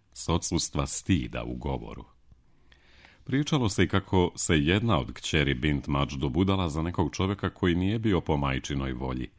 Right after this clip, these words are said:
Taj ju je odveo i otputovao negdud s njom.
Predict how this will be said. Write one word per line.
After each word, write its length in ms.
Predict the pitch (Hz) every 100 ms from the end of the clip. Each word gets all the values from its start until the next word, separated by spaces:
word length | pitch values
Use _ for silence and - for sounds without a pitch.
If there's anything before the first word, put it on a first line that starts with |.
| - - - - - -
Taj 220 | - 87 80
ju 100 | 73
je 120 | 73
odveo 400 | 73 82 92 82
i 100 | 78
otputovao 600 | - 78 78 76 78 64
negdud 440 | 64 62 65 67
s 140 | - 80
njom. 340 | 69 58 55